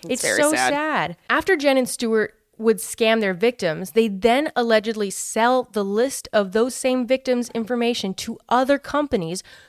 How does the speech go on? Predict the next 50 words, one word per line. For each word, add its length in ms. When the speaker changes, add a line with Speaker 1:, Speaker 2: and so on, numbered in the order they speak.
Speaker 2:
who 180
then 280
scam 500
them 220
again. 640
And 80
Speaker 1:
So 60
Speaker 2:
then 80
Speaker 1:
hitting 100
Speaker 2:
those 80
Speaker 1:
these 240
people 180
Speaker 2:
companies 140
Speaker 1:
twice. 400
That's 220
so 120
fucked. 460
Speaker 2:
Yeah, 240
twice, 420
three 260
times, 340
however 340
many 160
times 320
they 80
could 160
basically 480
squeeze 440
out 160
scamming 460
out 120
of 60
them. 240
Speaker 1:
Yeah. 400
Speaker 2:
And 100
then 100
those 180
companies 440
would 200
give 400
Jen 300
and 120
Stuart 540
a 60
cut 280
Speaker 1:
Mm-hmm. 540
Speaker 2:
of 120
that 100
Speaker 1:
Mm-hmm. 80
Speaker 2:
money. 280